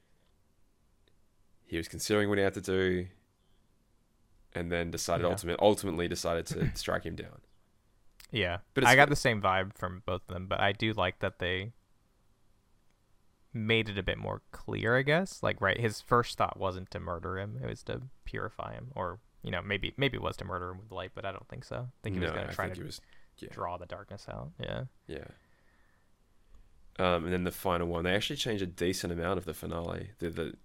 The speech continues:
Speaker 1: this last, very, very last part.
Speaker 2: Yeah.
Speaker 1: Um, like, they do a zoom in on his face at the very, very end after he sort of fades
Speaker 2: Yeah.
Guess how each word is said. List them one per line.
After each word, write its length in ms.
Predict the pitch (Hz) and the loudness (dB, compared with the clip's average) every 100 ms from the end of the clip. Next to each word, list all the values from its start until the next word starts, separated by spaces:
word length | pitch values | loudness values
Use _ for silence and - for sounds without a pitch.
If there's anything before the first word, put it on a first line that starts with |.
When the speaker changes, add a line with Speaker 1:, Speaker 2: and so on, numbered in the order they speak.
| - | -10
Speaker 1:
this 240 | 85 - - | -10 -10 -6
last, 400 | 85 82 - - | -6 -4 -8 -6
very, 220 | 85 85 | -4 -2
very 180 | 87 87 | -2 -2
last 280 | 87 87 | -4 -6
part. 320 | - 85 92 - _ _ - | -6 -4 -6 -10 _ _ -14
Speaker 2:
Yeah. 400 | 120 98 92 87 110 - - - - - - - - _ | -2 0 2 0 -6 -14 -20 -20 -20 -20 -20 -20 -20 _
Speaker 1:
Um, 460 | - 85 87 85 - - - - - | -4 -4 -2 -6 -10 -14 -20 -20 -10
like, 160 | - 92 | -4 2
they 80 | 92 | 4
do 140 | 92 | 6
a 60 | 92 | 4
zoom 300 | - 90 87 | 2 0 0
in 80 | 87 | 0
on 100 | 87 | -2
his 120 | - | -2
face 260 | - 85 87 | 0 0 0
at 60 | |
the 60 | 85 | -4
very, 220 | 87 87 | 0 0
very 260 | 90 87 85 | 0 -2 -2
end 420 | 85 87 87 - _ _ _ _ _ - _ _ | -2 -4 -8 -14 _ _ _ _ _ -20 _ _
after 340 | 87 85 - 90 | -2 -2 -2 -4
he 60 | 85 | -2
sort 180 | 85 82 | -4 -4
of 60 | |
fades 280 | - 87 | -2 -2
Speaker 2:
Yeah. 80 | - | 0